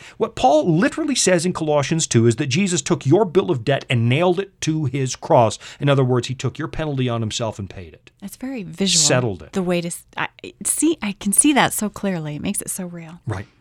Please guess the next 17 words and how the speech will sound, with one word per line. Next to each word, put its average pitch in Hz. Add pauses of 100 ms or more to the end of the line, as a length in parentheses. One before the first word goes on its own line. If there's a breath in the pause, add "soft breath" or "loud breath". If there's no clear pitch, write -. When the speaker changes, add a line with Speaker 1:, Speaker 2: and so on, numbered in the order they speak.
Speaker 1:
Right. 123
Speaker 2:
Yeah. 87 (220 loud breath)
Speaker 1:
So 143
that 160
says 143
a 117
lot 143
about 135
what 135
you're 120
seeing 156
when 117
you 113
look 110
at -
the 110
cross. 87